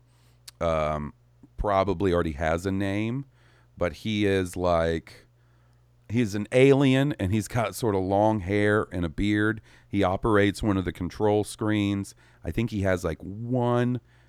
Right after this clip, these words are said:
maybe two tiny pieces of dialogue. I wish I could remember or think of a better way to describe this character.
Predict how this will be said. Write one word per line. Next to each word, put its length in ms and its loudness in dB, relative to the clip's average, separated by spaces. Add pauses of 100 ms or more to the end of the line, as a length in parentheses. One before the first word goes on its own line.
(140)
maybe 500 0
two 400 0
tiny 400 -2
pieces 420 -6
of 100 -6
dialogue. 800 0
I 80 -12 (160)
wish 280 -8
I 100 -8
could 200 -14
remember 720 -6 (460)
or 100 -2
think 260 -2
of 100 0
a 60 6
better 340 2
way 240 2
to 120 -6
describe 500 -4
this 180 -6
character. 580 -10